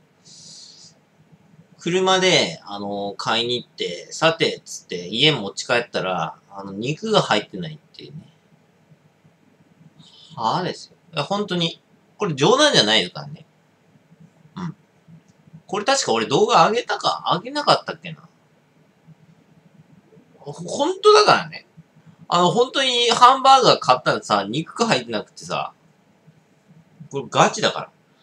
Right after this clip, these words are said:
あむって、こう、普通にさ、普通にピヤーって開けて、パクって食うじゃん。あれ？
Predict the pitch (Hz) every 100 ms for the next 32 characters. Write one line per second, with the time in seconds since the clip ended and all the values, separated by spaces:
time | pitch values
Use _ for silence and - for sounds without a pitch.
0 | _ _ - 240 277 277 _ - 101 -
1 | - 185 175 - - - - 247 285 -
2 | - _ - _ - - 254 233 - _
3 | _ 208 220 208 214 214 135 107 - 143
4 | 156 101 80 _ _ _ _ 175 220 247
5 | - - 170 123 82 - _ _ _ _
6 | _ _ 180 226 554 -